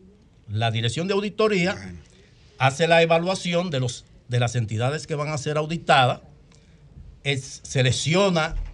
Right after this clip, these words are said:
Speaker 1: a los auditores a partir de la entidad que se va a auditar. Bueno, la C D E E E E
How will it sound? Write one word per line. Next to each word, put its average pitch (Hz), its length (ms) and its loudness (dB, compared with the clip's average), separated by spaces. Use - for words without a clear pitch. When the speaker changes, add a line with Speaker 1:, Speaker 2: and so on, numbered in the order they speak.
Speaker 1:
a 120 120 0
los 117 260 -4
auditores 175 680 0
a 123 140 -2
partir 165 540 -4
de 107 100 -2
la 110 120 0
entidad 110 500 0
que 135 80 -6
se 110 140 -6
va 113 100 0
a - 40 2
auditar. 180 500 0
Bueno, 127 360 -2
la 98 160 -2
C 123 220 0
D 143 180 -2
E 143 80 0
E 170 240 -4
E 175 120 -6
E 220 360 -2